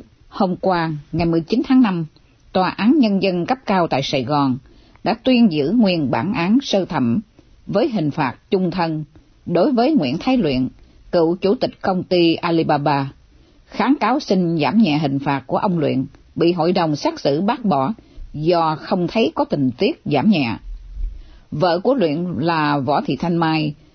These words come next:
bị tuyên án mười sáu năm tù về tội lừa đảo chiếm đoạt tài sản, bảy năm tù về tội rửa tiền. Tổng mức án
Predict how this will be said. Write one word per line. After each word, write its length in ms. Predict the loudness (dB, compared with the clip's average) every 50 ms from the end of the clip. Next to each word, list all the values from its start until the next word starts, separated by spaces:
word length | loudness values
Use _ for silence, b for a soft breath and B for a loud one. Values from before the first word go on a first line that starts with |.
| b b -4
bị 220 | 0 0 0 0 0
tuyên 180 | 0 2 2 2
án 240 | 2 2 0 0 0 2
mười 300 | 0 2 2 2 2 0
sáu 240 | 0 0 0 0 0
năm 200 | 0 0 0 0
tù 360 | 0 0 0 2 2 0 -2 -6 _ _ -6
về 180 | -2 -2 -2 -2
tội 400 | -2 -2 -2 0 0 -2 -4 -6 -8 _
lừa 280 | 0 2 2 2 2 0
đảo 280 | 0 0 0 0 0 -2 -2
chiếm 160 | 0 0 2 2 2
đoạt 140 | 2 0 -2 -2 -4
tài 140 | -2 -2
sản, 360 | -2 0 -2 -2 -2 -2 -4 -6 -6 _ _ _ b b b b b b b b
bảy 240 | b -4 -2 0 0
năm 220 | 2 2 2 2 2
tù 380 | 2 2 0 2 0 -2 -4 -4
về 220 | -2 -2 0 0 0 0
tội 220 | -2 0 0 -2 -2
rửa 200 | 0 2 2 2 2
tiền. 260 | 0 0 0 0 -2 -4 -8 _ _ _ b b b b b b b b b b
Tổng 240 | -2 2 4 4
mức 180 | 4 4 2 -2
án 340 | -2 -2 0 0 -2 -4